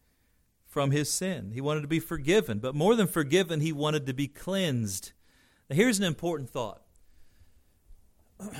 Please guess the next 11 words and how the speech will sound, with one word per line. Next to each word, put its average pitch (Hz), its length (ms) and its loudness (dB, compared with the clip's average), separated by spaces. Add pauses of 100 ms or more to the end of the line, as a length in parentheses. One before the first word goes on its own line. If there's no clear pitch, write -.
(160)
Some 226 300 0
of 233 120 2
you 190 140 2
know 156 260 2
you're 170 200 4
forgiven, 131 540 -2
but 120 260 -4
you 135 60 -4
still 147 380 2
feel 127 280 -6
dirty. 104 500 -8